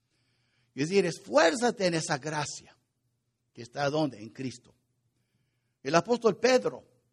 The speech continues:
dijo en su carta, para terminar su última carta, tres dieciocho, segunda de Pedro, "Antes bien, creced en la gracia de nuestro Señor,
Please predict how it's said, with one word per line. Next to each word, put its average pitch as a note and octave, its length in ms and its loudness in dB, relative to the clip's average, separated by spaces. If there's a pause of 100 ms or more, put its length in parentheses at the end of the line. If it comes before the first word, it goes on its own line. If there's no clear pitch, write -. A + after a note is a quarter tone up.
(120)
dijo E3+ 280 0
en D3+ 80 -2
su C4 220 -6
carta, C3+ 400 -4
para D3 180 -2
terminar D#3+ 520 0
su G#3+ 120 -6
última A3+ 380 -2
carta, F#3+ 420 -4 (200)
tres G3 960 0
dieciocho, F#3 580 -4
segunda D3+ 480 -6
de - 300 -18
Pedro, B2+ 380 -14 (1120)
"Antes D3 420 -8
bien, F3+ 340 -16 (800)
creced A#3+ 1040 4
en G3 200 0
la E3 200 2
gracia D3 880 -4 (1300)
de C#3 100 2
nuestro D#3+ 340 0
Señor, C#3 680 0